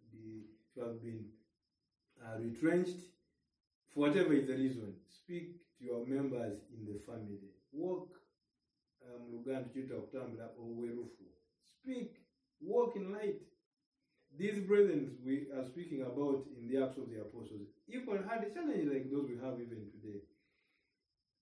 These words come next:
And challenges have been many, even during Adam's time, when the world had four people, Adam, Eve, Cain, and Abel,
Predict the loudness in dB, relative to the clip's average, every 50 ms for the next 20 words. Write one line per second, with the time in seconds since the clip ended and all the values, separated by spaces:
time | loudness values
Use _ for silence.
0 | _ _ _ -6 0 4 4 8 10 10 10 10 8 4 2 0 -2 -4 -2 0
1 | 0 2 2 2 0 -2 -2 0 2 2 2 2 0 0 2 4 4 4 6 4
2 | 4 2 0 -2 -2 0 0 0 0 2 2 2 4 4 6 6 6 6 6 4
3 | 2 -2 -4 -6 -6 -6 0 4 6 6 6 4 0 -2 -2 -2 -6 -10 -10 -10
4 | -14 _ _ _ _ _ _ _ _ _ _ _ _ _ _ _ _ _ -4 -2
5 | 0 0 2 0 -2 -2 -4 -6 -8 -10 _ _ -2 0 6 6 6 6 6 0
6 | -6 -8 -10 -12 -14 _ _ _ -2 2 4 4 4 4 0 -6 -10 -14 -20 _
7 | _ -18 -10 -2 4 4 4 4 4 0 -8 -10